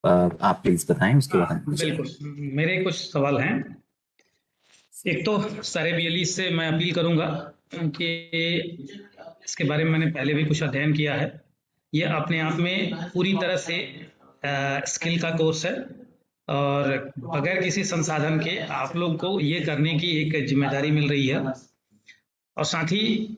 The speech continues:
Speaker 2: एक सबसे वाजिब कीमत पे है, इसके टक्कर में आपको कोई कहीं भी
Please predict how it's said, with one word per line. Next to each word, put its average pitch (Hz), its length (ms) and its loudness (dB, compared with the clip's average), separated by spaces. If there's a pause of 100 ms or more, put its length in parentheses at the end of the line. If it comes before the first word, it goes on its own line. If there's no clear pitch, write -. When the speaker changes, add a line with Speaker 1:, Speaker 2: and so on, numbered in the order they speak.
(120)
Speaker 2:
एक 202 120 2
सबसे 226 440 0
वाजिब 170 380 0
कीमत 151 360 0
पे 135 80 0
है, - 380 -4
इसके 180 280 0
टक्कर 196 380 0
में 208 120 2
आपको 190 460 0
कोई 214 640 2
कहीं 190 280 4
भी 208 340 0